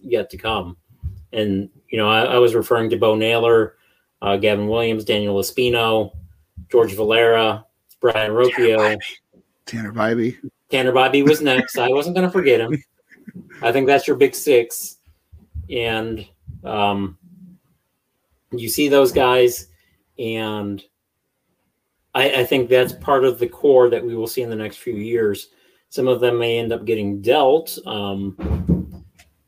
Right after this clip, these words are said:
Speaker 1: we shall see.
Speaker 2: Hard to believe that all this depth and all these debuts, and there are still even better prospects maybe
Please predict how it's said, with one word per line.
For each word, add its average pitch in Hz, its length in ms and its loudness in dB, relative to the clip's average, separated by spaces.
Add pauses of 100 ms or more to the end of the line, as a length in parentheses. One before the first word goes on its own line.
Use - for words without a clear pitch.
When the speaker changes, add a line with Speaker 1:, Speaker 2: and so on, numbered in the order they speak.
(100)
Speaker 1:
we 131 140 0
shall 131 220 2
see. 92 400 0 (2000)
Speaker 2:
Hard 131 260 2
to 117 60 2
believe 101 500 -6 (120)
that - 100 -8
all 117 220 0
this 107 180 -2
depth 95 320 -4
and 98 100 -4
all 98 160 0
these 95 200 -4
debuts, 92 640 -6
and 92 220 -8 (420)
there 104 140 0
are 101 60 0
still 101 300 0
even 101 260 -2
better 95 220 -2
prospects 90 580 -2
maybe 98 600 -2